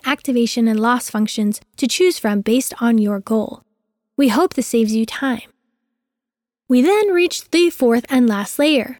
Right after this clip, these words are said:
Depending on our goals at the beginning, we also choose an appropriate loss function that helps us score how well the model did during training.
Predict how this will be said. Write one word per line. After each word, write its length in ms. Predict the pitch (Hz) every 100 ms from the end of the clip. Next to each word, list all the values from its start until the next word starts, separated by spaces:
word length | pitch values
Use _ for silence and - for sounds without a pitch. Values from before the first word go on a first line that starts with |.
| _ _ _ _ _ _ -
Depending 480 | 214 - 359 403 339
on 160 | 254
our 100 | 226
goals 360 | 214 214 214 208 - -
at 140 | 233
the 80 | 226
beginning, 600 | 226 254 403 349 277 302 _ _ _ _ -
we 160 | 330
also 360 | 311 311 311 359
choose 440 | - 285 262 247 -
an 80 | 330
appropriate 480 | 370 - 359 349 359
loss 340 | 269 240 240
function 540 | - 302 311 247 208 220 _
that 220 | 262 254
helps 200 | - 349 339
us 120 | 302
score 600 | - - - 226 277 370 _
how 260 | - - 339
well 280 | 311 247 240
the 120 | 233
model 360 | 240 214 214 208
did 320 | 196 190 190
during 300 | 202 185 208
training. 480 | - 302 262 -